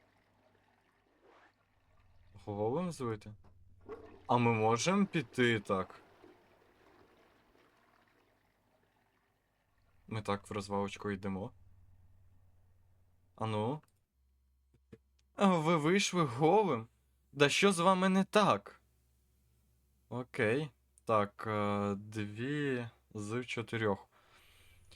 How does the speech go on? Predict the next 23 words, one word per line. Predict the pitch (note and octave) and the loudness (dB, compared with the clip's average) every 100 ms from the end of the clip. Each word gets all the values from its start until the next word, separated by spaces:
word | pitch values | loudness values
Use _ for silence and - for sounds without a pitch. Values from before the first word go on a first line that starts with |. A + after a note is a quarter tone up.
| - - | -20 -14
Що | - - C3 E3+ E3 | -8 -4 0 0 -2
можна | B2 A#2+ C3 B2 | -4 -4 -4 -6
ще | A#2 - A#2 | -6 -4 -4
зробити? | A2+ G#2+ G#2 G2 G2+ | -4 -2 -2 -4 -6
Зараз | G2 A#2 A#2 G#2+ - | -2 0 0 -2 -6
вийти | G#2+ A2 G#2+ G2+ G#2 | -8 -6 -6 -6 -6
нічого | G2+ G2+ G#2+ G2+ | -6 -6 -6 -4
не | F#2+ F#2+ | -6 -6
буде | G2 C3 D#3+ | -6 -6 -6
цікавого. | D#3+ D#3+ - D3+ C#3 B2+ A2+ A#2 | -8 -10 -6 -6 -6 -10 -6 -6
Що, | A2 - | -6 -8
що, | G#2+ - | -8 -8
що, | G2+ - | -10 -10
що, | G2+ G2+ | -10 -10
що | - C#3+ | -8 -8
треба? | - G#2 F#2 F#2+ - - - - _ G#2+ - - G#2 - _ _ _ _ _ _ _ - - - - - - - - - - - | -4 -4 -4 -8 -14 -20 -20 -20 _ -18 -16 -12 -12 -14 _ _ _ _ _ _ _ -20 -20 -20 -20 -20 -20 -20 -20 -20 -20 -10
Ну, | C#3 C3+ | -8 -4
так, | C3+ A#2+ | -2 0
ми | C3 B2 | -2 -4
з | A2 | -2
вами | G#2+ G2+ G2+ | -4 -4 -6
знов | G#2 G#2 F#2+ | -6 -8 -8
тут. | C3 E3 | -8 -8